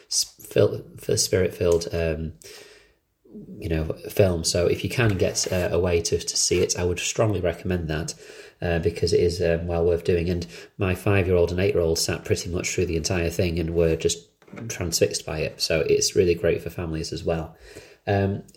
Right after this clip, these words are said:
let's, let's turn to the record itself. Uh, Third Nephi chapter eleven, verse twelve. The Saviour has just announced himself. And it says in verse twelve, "And it came to pass that when Jesus had spoken these words, the whole multitude were felled to the earth,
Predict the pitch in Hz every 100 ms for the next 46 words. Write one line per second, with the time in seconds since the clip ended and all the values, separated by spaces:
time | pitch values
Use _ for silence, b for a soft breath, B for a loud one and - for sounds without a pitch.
0 | - - 120 107 - 147 - - 117 101
1 | 95 92 - 92 85 82 87 80 76 -
2 | 92 85 - 139 127 107 - 92 92 -
3 | - - 90 85 80 80 - 98 90 -
4 | - 92 80 78 - - - - 113 104
5 | 90 92 127 117 - 98 92 - 82 80
6 | 80 76 - B B B B B B 95
7 | 92 - 135 98 90 98 92 - 85 82
8 | 82 - 127 156 160 - 87 - 98 87
9 | 90 120 127 - - - - 98 110 113
10 | 117 113 85 82 - - 113 117 113 120
11 | 117 113 95 92 90 - 90 92 - 92
12 | 87 78 -